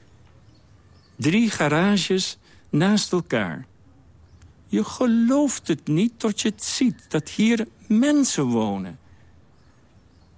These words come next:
In de eerste garage ligt een enorme berg vers, stinkend vuil... bedekt met gonzende vliegen. Er woont een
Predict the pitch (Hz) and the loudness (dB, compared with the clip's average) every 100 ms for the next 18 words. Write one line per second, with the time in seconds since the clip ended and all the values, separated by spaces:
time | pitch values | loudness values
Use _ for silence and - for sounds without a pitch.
0 | - 175 160 139 127 - 208 226 - 185 | -4 0 2 2 0 0 0 0 0 -2
1 | 170 165 180 185 160 151 156 - 165 165 | 0 2 2 2 2 2 0 -2 -2 -2
2 | - - 185 185 196 226 226 202 165 139 | -2 -2 0 2 4 4 2 2 0 2
3 | 156 147 120 - - 202 170 - - - | 0 0 -2 -6 -2 0 0 -2 -6 -8
4 | - 226 220 - 240 - - 185 214 165 | -2 0 0 -2 -2 -4 0 0 0 0
5 | 110 - 185 - 170 151 - 202 220 - | -4 -2 -4 -2 -4 -4 -2 0 2 2
6 | 196 190 170 220 247 - 98 - - - | 0 0 0 0 0 -2 -10 -14 -20 -20
7 | - - - - - - - - - - | -20 -20 -20 -20 -20 -20 -20 -20 -20 -20
8 | - - - 160 190 190 175 170 | -20 -10 -2 2 2 2 0 0